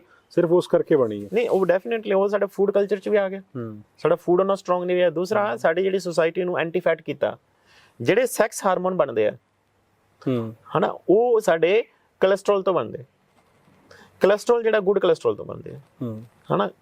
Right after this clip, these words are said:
Speaker 2: ਉਹ ਹੁਣ ਕੋਲੇਸਟ੍ਰੋਲ ਜੇ ਤੁਸੀਂ ਮਾਤਰਾ 'ਚ ਲੈ ਨਹੀਂ ਰਹੇ, ਫੈਟ ਨਹੀਂ ਲੈ ਰਹੇ, ਤਾਂ ਗੁੱਡ ਕੋਲੇਸਟ੍ਰੋਲ ਨਹੀਂ ਬਣੂਗਾ।
Speaker 1: ਹੂੰ। ਤੇ ਕਿਉਂਕਿ ਲੋਕਾਂ ਨੂੰ ਇੱਕ ਪਤਲੇ ਰਹਿਣ ਦੀ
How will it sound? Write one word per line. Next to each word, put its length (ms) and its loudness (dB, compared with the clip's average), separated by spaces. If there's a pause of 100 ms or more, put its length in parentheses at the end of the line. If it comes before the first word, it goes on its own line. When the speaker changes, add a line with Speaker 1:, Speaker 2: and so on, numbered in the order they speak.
(140)
Speaker 2:
ਉਹ 160 6
ਹੁਣ 120 -2
ਕੋਲੇਸਟ੍ਰੋਲ 440 2
ਜੇ 120 2
ਤੁਸੀਂ 200 -4
ਮਾਤਰਾ 300 2
'ਚ 80 -4
ਲੈ 200 4
ਨਹੀਂ 120 -2
ਰਹੇ, 140 4
ਫੈਟ 300 0
ਨਹੀਂ 100 -12
ਲੈ 140 0
ਰਹੇ, 80 0
ਤਾਂ 120 -4
ਗੁੱਡ 120 0
ਕੋਲੇਸਟ੍ਰੋਲ 380 0
ਨਹੀਂ 100 -2
ਬਣੂਗਾ। 280 -2 (240)
Speaker 1:
ਹੂੰ। 240 -8 (380)
ਤੇ 80 2
ਕਿਉਂਕਿ 220 4
ਲੋਕਾਂ 280 2
ਨੂੰ 160 0
ਇੱਕ 160 0
ਪਤਲੇ 380 2
ਰਹਿਣ 240 2
ਦੀ 300 2